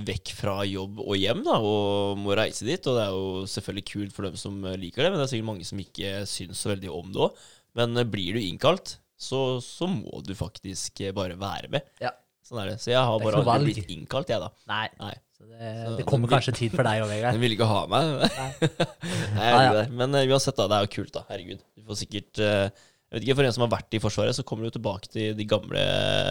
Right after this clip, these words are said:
Speaker 1: minnene, sikkert, da.
Speaker 2: Ja.
Speaker 1: <clears throat> Så det er jo fett.
Speaker 2: Absolutt.
Speaker 1: Ja.
Speaker 2: Det, ja, det er mye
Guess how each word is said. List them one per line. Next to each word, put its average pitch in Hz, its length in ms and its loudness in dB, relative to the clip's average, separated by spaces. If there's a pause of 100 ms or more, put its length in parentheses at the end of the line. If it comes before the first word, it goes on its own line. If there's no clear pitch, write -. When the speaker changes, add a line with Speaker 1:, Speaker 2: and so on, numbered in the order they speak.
Speaker 1:
minnene, 107 460 0
sikkert, 151 240 4
da. - 240 -12 (340)
Speaker 2:
Ja. 139 120 0 (220)
Speaker 1:
<clears throat> 139 200 2
Så 113 160 -2
det 71 80 4
er 69 80 4
jo - 60 0
fett. - 240 0 (320)
Speaker 2:
Absolutt. 120 580 -2
Speaker 1:
Ja. 131 160 6
Speaker 2:
Det, 135 100 -2 (460)
ja, 143 160 2
det 139 160 -2
er 139 160 6
mye 131 240 4